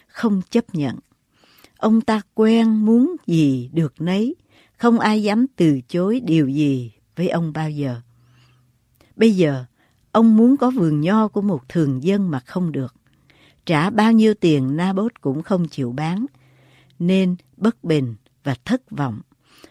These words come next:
Ông ta phản ứng như một đứa trẻ, khi muốn điều gì mà không được thì nằm vạ, nằm quay mặt vào vách, buồn và không muốn ăn uống gì nữa. Bà Giê-sa-bên biết tính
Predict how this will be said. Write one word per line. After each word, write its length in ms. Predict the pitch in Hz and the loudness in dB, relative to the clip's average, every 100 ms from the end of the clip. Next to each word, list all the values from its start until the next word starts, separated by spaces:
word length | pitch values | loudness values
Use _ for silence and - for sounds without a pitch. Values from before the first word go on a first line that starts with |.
| - | -4
Ông 200 | 226 233 | 0 0
ta 160 | 226 | 0
phản 360 | 208 160 139 185 | -2 -2 -2 -2
ứng 300 | 208 220 262 | 2 4 4
như 100 | 208 | 4
một 180 | 160 - | 0 -2
đứa 200 | 170 208 | -4 -4
trẻ, 500 | - 151 131 131 165 - _ _ | -4 -6 -4 -6 -8 -10 _ _
khi 140 | - 190 | -2 0
muốn 300 | 185 202 240 | 0 0 0
điều 200 | 156 143 | 0 0
gì 240 | 151 156 | 2 2
mà 160 | 147 151 | 2 0
không 260 | - 220 | 0 0
được 260 | 190 156 139 _ _ _ _ _ - | 2 2 0 _ _ _ _ _ -6
thì 140 | 160 | -2
nằm 320 | 139 143 127 | 0 0 -2
vạ, 280 | 135 123 - - _ _ _ _ _ _ - - | -4 -6 -8 -18 _ _ _ _ _ _ -16 -4
nằm 380 | 165 156 131 120 _ - | 0 2 0 -6 _ -6
quay 220 | 208 208 | -2 -2
mặt 200 | 170 - - | -2 -6 -8
vào 200 | 135 120 | -6 -6
vách, 220 | 151 254 _ _ - _ _ | -4 -6 _ _ -20 _ _
buồn 400 | - 160 143 127 - _ _ - | -2 0 0 -2 -10 _ _ -8
và 140 | 127 | -8
không 360 | - 185 180 165 | -6 -2 -2 -2
muốn 180 | 180 - | -4 -6
ăn 280 | 180 180 165 | -4 -4 -4
uống 360 | - 170 196 233 185 | -4 -4 -4 -6 -4
gì 240 | 151 123 | -4 -4
nữa. 340 | 123 131 139 180 _ _ _ _ _ _ _ _ _ _ _ _ _ _ _ _ _ - | -4 -6 -6 -10 _ _ _ _ _ _ _ _ _ _ _ _ _ _ _ _ _ -6
Bà 180 | 180 175 | -2 0
Giê-sa-bên 760 | 175 233 - 226 196 220 220 | 2 2 2 0 4 4 4
biết 380 | 214 285 - _ | 4 4 2 _
tính 300 | 226 226 330 | 4 6 4